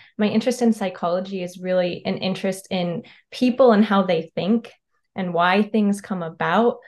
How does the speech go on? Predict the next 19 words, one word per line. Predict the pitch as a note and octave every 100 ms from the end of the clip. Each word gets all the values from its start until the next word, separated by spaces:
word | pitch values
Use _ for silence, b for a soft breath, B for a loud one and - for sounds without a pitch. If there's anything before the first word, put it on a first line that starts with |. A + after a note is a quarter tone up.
| B B B -
So | A3+
then | G#3 G#3
I'm, | G#3 G3+ -
when | G#3+
I'm | G#3+ A3
learning | A3+ A3
about | G#3 F#3+ F#3 - -
art | G#3+ G#3+
history | G3+ A#3+ - - G3+ F#3+ F3
or, | D#3+ F3+ E3+ E3 D#3+ -
um, | F3+ E3+ E3+ -
the | G3+ G3+
way | F#3 F#3+ F#3+
that, | F#3 F3 E3 _ _ _ _
that | F3 E3+ - -
a | G3+
city | - - C4+ B3 A3
was | F#3 E3 - E3 F3+ G3 - -
constructed, | G3+ G3+ F3+ E3+ - E3+ D#3+